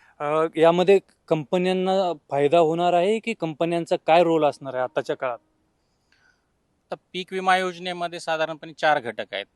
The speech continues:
Speaker 1: हम्म.
Speaker 2: शेतकरी, राज्य सरकार, केंद्र सरकार आणि पीक विमा
Speaker 1: पीक विमा
Speaker 2: कंपनी.
Speaker 1: कंपनी.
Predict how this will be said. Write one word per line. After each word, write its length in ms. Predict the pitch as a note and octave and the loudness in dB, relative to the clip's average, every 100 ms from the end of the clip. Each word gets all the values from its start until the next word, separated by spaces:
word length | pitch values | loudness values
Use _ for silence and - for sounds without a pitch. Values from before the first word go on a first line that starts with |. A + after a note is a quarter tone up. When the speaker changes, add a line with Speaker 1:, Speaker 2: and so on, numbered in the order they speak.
| _ _ | _ _
Speaker 1:
हम्म. 100 | B2 | -20
Speaker 2:
शेतकरी, 640 | A#2 C#3+ - - D3+ D#3+ F3+ _ _ - | -14 -12 -12 -8 -8 -6 -10 _ _ -6
राज्य 340 | A#2+ B2+ B2 | -2 -2 -2
सरकार, 500 | D3 C#3 C#3 - D#3 - | -6 -6 -4 -2 -4 -4
केंद्र 240 | C3 C3+ C#3 | -10 -10 -8
सरकार 400 | C#3 B2+ C#3+ C3+ | -8 -6 -4 -2
आणि 360 | B2 B2+ F3 C4 _ _ _ _ _ _ _ - | -4 -6 -12 -18 _ _ _ _ _ _ _ -12
पीक 140 | E3 D3 | -10 -10
विमा 220 | C3+ A#2+ | -10 -10
Speaker 1:
पीक 100 | A#2+ | -10
विमा 120 | A2+ | -16
Speaker 2:
कंपनी. 240 | A#2+ - | -16 -16
Speaker 1:
कंपनी. 220 | - - | -18 -20